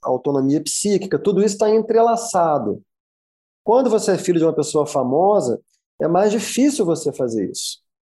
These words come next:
porque existe uma, a imagem do seu pai, ela é muito forte. Então, você conseguir, é, superar, você conseguir,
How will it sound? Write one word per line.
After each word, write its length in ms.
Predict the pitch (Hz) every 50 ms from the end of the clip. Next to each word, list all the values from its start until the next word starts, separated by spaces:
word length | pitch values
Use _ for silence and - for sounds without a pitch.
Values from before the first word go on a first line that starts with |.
| _ _ _ _ _ _ _ _ _ _
porque 300 | 156 151 135 - - 147
existe 640 | 165 180 180 160 127 113 127 170 202 208 - - -
uma, 800 | 233 233 233 233 233 226 220 214 196 185 165 147 135 117 107 98 _ _ _ _ _ _ _ _ _ _ _ _ _ _ _ _ - _ _ _ _ _ _
a 100 | - 156
imagem 680 | 160 156 156 156 165 190 226 247 240 190 143 151 147 139
do 100 | 135 147
seu 240 | 147 - 147 131 127
pai, 540 | - - 143 156 180 202 208 185 143 113 - _ _ _ _ _ _ _ _ _ -
ela 180 | 139 147 160 170
é 40 |
muito 200 | 165 170 214 220
forte. 640 | - - 220 208 202 180 147 - - - 98 95 - -
Então, 320 | 135 127 - - 165 180
você 400 | 165 175 175 - - - 190 214
conseguir, 840 | 208 226 214 - - 180 151 185 226 247 233 202 170 131 113 - - _ _ _ _ _ _ _ _ _ _
é, 520 | 139 131 127 120 113 98 92 - - - - _ _ _ _ _ _ _
superar, 880 | - - - 190 175 180 180 165 143 143 156 185 208 220 214 170 123 127
você 200 | 127 127 - 170
conseguir, 800 | 165 175 160 - - 151 143 175 196 202 185 165 139 120 113 113